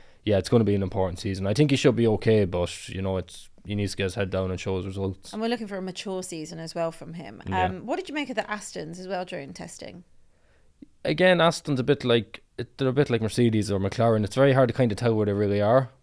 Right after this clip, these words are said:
Speaker 1: but the, the main signs is that they're very comfortable. The kind of vibe in the team is that, yes, we've made a step forward, which is the main thing.
Speaker 2: Mm.
Speaker 1: Uh, yeah, you know, I think, I think they could be up there running in, running with McLaren or even Mercedes and Ferrari come this weekend.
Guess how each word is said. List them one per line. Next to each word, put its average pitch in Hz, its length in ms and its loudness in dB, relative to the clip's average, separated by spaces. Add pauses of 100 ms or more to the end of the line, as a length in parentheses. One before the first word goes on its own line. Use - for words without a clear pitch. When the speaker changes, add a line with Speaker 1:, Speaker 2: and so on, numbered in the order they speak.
Speaker 1:
but 110 200 -2
the, 110 240 2
the 107 80 -4
main 120 260 2
signs 110 340 -2
is 101 160 -2
that 104 140 -4
they're 101 80 -4
very 101 180 0
comfortable. 110 580 -2 (320)
The 104 80 -4
kind 110 260 0
of 98 280 -6 (260)
vibe 117 380 0
in 113 100 0
the 107 80 -4
team 117 240 0
is 104 140 -2
that, - 220 -2
yes, 107 240 -4
we've 101 100 -4
made 104 160 -2
a 98 40 -6
step 98 220 -4
forward, 113 300 4
which 101 160 -2
is 92 80 -12
the 104 80 -4
main 113 240 0
thing. 110 240 0 (180)
Speaker 2:
Mm. 170 220 -14 (220)
Speaker 1:
Uh, 104 320 2 (260)
yeah, 135 120 4
you 110 140 2
know, 110 100 2
I 113 100 2
think, - 320 -4
I 120 60 2
think 123 180 -2
they 110 80 -2
could 98 140 -4
be 101 60 2
up - 120 -4
there 98 140 0
running 101 260 0
in, 95 240 -2 (380)
running 101 260 0
with 101 180 -2
McLaren 110 420 0
or 107 80 2
even 101 160 -2
Mercedes 101 360 -2
and 85 100 -4
Ferrari 98 320 -2
come 98 140 -4
this 92 180 -6
weekend. 95 300 -6